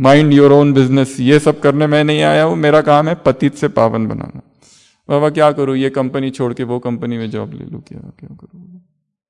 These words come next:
इधर पैसे ज़्यादा, इधर पैसे कम, इधर क्या करूँ?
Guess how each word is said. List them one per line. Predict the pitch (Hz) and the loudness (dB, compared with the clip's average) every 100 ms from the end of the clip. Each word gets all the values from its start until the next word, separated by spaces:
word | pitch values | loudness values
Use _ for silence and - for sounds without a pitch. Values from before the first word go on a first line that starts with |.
| _ _ - | _ _ -12
इधर | 113 - | -6 -6
पैसे | 127 120 123 | -4 -6 -6
ज़्यादा, | 120 113 117 | -6 -6 -6
इधर | 113 113 | -6 -8
पैसे | - 107 - | -10 -12 -12
कम, | - 123 123 123 123 | -18 -16 -16 -16 -16
इधर | 120 117 | -14 -12
क्या | - 117 | -12 -14
करूँ? | - - 147 | -14 -16 -18